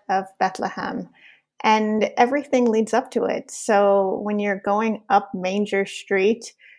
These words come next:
you sort of feel like gravity is pulling you to the church. You can get lost in Bethlehem and you'll just arrive at the church.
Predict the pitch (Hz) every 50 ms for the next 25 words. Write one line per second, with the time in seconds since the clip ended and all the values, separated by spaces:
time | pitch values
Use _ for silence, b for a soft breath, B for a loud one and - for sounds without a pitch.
0 | b _ - 208 - - 240 226 269 262 262 - 240 233 226 226 208 208 - -
1 | - 208 202 196 202 214 220 233 202 202 202 196 196 190 - - - - 240 220
2 | 220 220 214 208 214 202 208 220 196 202 208 208 202 202 202 - - - - 196
3 | 214 208 214 - 262 254 208 - - 214 247 302 - - 392 294 - - 208 202
4 | 220 262 285 - - - 202 208 - 196 208 202 202 202 214 208 214 - - 220
5 | 240 220 220 214 285 320 - - 240 208 190 196 202 233 247 233 220 202 - -
6 | 196 - - - 214 160 -